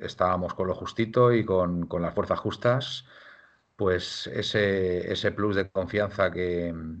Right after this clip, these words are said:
que consiguió el equipo en ese partido ha servido para poder, poder, eh, ganar estos, estos cuatro partidos siguientes. Y, y bueno, yo creo que por fases, por fases de, en los mismos, eh,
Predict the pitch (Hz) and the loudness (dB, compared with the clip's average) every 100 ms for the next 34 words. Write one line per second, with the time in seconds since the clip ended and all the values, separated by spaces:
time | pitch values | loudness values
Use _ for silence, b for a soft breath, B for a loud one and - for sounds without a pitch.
0 | 92 - - _ _ _ - 98 90 98 | -14 -20 -20 _ _ _ -6 -4 -2 2
1 | 101 98 107 98 95 98 90 101 107 117 | 4 4 2 2 0 -2 -2 0 0 2
2 | 104 92 98 85 104 107 101 90 85 82 | 4 2 -2 -4 -2 0 2 2 0 -2
3 | 82 107 127 - - - 85 87 95 101 | 0 0 0 -8 -16 -8 -4 -2 -4 -4
4 | - 92 87 82 78 78 80 80 87 104 | -4 -2 0 -2 -4 -8 -10 -6 -2 -2
5 | - - 87 - 87 82 80 80 - - | -4 -12 -12 -6 -4 -4 -6 -8 -12 -12
6 | - B B B B B B B - - | -14 B B B B B B B -2 0
7 | - - 101 92 85 87 90 85 101 131 | 0 2 4 4 2 0 -4 0 0 2
8 | 151 135 104 92 87 82 78 78 - 107 | 0 0 -4 -2 -2 -4 -4 -8 -6 -2
9 | 101 131 - 127 110 117 127 131 131 127 | 2 2 0 -2 2 4 4 2 2 -2
10 | 95 - 110 - 135 - - - 92 - | -2 -2 -2 -2 -8 -8 -14 -8 -8 -6
11 | 92 - 113 113 - - 95 95 92 92 | -8 -6 -6 -6 -6 -6 -2 0 0 0
12 | 92 90 92 92 87 87 98 113 123 117 | 0 -2 -2 -2 -2 -2 -4 0 2 0
13 | 95 - 92 85 85 82 80 | -2 -6 -2 0 0 -2 -4